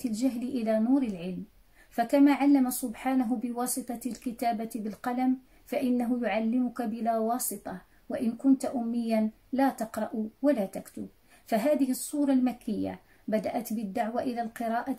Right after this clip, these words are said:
والتعلم، وختمت بالصلاة والعبادة، ليقترن العلم بالعمل. فالعلم ركيزة من ركائز الإيمان بالله تعالى، فبازدياد العلم يزداد منسوب الإيمان في القلوب. ومن أشرف العلوم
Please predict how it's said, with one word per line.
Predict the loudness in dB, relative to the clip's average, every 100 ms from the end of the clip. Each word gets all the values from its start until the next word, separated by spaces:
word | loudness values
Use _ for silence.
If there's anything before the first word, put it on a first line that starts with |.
| -2
والتعلم، | -2 -2 -4 -4 -6 -6 -8 -10 _ -8
وختمت | 0 0 2 0 0 -4
بالصلاة | -4 -4 -2 0 0 0 0
والعبادة، | 0 0 -4 -4 -6 -10 -14 _ -20 _
ليقترن | 0 0 -2 -2 0 2 0
العلم | 0 2 4 4 0 -2
بالعمل. | 0 0 -2 -8 -10 -14 _ _ _ _ _
فالعلم | -2 2 6 8
ركيزة | 8 4 2 2 2 -4 -2
من | -2 0
ركائز | 0 -2 0 -2 0 -2
الإيمان | -4 0 2 4 2
بالله | 0 -2 -2 -2 -2 -2
تعالى، | -4 -4 -4 -8 -10 _ -14
فبازدياد | -4 -2 -2 -2 0 4 4 2
العلم | 0 2 2 2 0 -2 -4
يزداد | -4 -2 -2 -2 0
منسوب | 0 0 0 0 0
الإيمان | 0 2 2 4 2
في | 2
القلوب. | -6 -4 -6 -6 -10 _ _ 0
ومن | 2 2
أشرف | 0 -2 -2 -2
العلوم | -2 -2 2 4 4 2